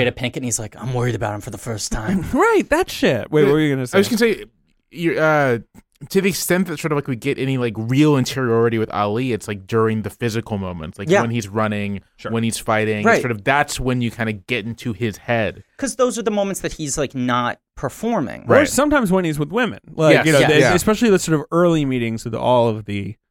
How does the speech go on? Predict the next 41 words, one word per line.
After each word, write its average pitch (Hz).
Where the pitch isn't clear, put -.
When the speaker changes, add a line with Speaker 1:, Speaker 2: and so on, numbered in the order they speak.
Speaker 2:
uh, 107
with, 101
with 104
Nona 107
Gay, 107
with 101
Michelle 101
Michelle. 107
Speaker 1:
Right. 131
Speaker 2:
Michelle 226
Speaker 1:
Nona -
Speaker 2:
Michelle, 165
is 160
that 151
how 160
you 170
say -
it? 160
Speaker 1:
Michael 170
Michelle? 180
I -
Speaker 2:
Michael 147
Speaker 1:
always 156
thought 131
it -
was 117
Speaker 2:
Michelle? 123
Speaker 1:
Michael 120
Michelle. 117
Speaker 2:
It -
might 123
be, 127
uh, 127
yeah, 123
it's -
Speaker 1:
Um, 143
Speaker 2:
Michael 135
Mich-, 107
it -
must 214
be. 104